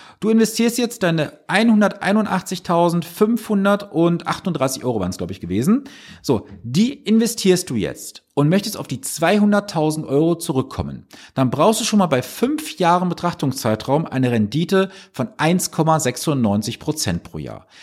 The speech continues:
Auf zehn Jahre sind das null Komma neun sieben. Und das sind Zahlen, die du jetzt zusätzlich eigentlich erstmal zu deiner normalen Rendite dazu erwirtschaften müsstest.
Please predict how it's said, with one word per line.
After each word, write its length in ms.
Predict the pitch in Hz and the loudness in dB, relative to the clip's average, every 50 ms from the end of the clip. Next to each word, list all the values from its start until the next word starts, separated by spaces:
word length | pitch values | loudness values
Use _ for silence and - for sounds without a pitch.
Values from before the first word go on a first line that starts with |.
| - - - | -20 -8 -2
Auf 240 | - 131 131 - - | -2 -2 -2 -2 -6
zehn 320 | - - 190 190 196 196 | -4 0 0 2 2 2
Jahre 280 | 196 185 185 190 190 190 | 2 2 2 2 2 0
sind 140 | 147 156 151 | 0 0 0
das 220 | 156 156 156 - | 0 0 0 0
null 220 | 135 143 156 156 | 2 2 2 2
Komma 260 | 156 - 156 147 143 143 | 2 0 0 2 2 2
neun 340 | 135 127 120 120 123 123 | 2 2 4 4 4 2
sieben. 400 | 113 104 101 92 80 76 69 - - - - - - - - _ | 2 0 -4 -6 -6 -8 -10 -12 -14 -18 -20 -20 -20 -20 -12 _
Und 180 | 117 127 127 170 | -4 -2 0 0
das 160 | 202 208 - | 0 0 2
sind 180 | 240 220 208 | 2 0 0
Zahlen, 500 | - - - 139 135 147 175 214 226 208 | 0 -4 -4 -2 0 0 2 2 2 2
die 100 | 175 175 | 2 0
du 120 | 156 156 139 | 0 2 2
jetzt 300 | 127 113 107 - - - | 2 0 0 -2 -4 -4
zusätzlich 1120 | - 262 269 285 269 - 196 160 151 156 - - - - 139 165 226 - - - - _ _ | -2 0 0 0 2 2 2 2 2 0 -6 -10 -4 0 0 0 0 0 -4 -12 -18 _ _
eigentlich 340 | 127 127 143 170 175 - - | -2 0 0 0 0 -2 -2
erstmal 240 | 127 135 - 170 160 | -4 -2 -2 -2 -4
zu 120 | - 147 | -2 0
deiner 200 | 143 147 143 139 | 0 2 2 2
normalen 380 | 127 117 107 104 110 131 151 147 | 2 2 2 2 2 2 0 0
Rendite 340 | 135 123 120 135 135 135 120 | 0 -2 -2 -2 -4 -2 0
dazu 300 | 104 107 104 - - 214 | 0 0 0 0 2 2
erwirtschaften 480 | 175 127 104 - 110 95 - - 98 | 2 2 2 0 -2 -4 -4 -2 -2
müsstest. 500 | 95 104 - - - 185 220 220 - - | 0 0 0 0 0 0 0 -2 -4 -10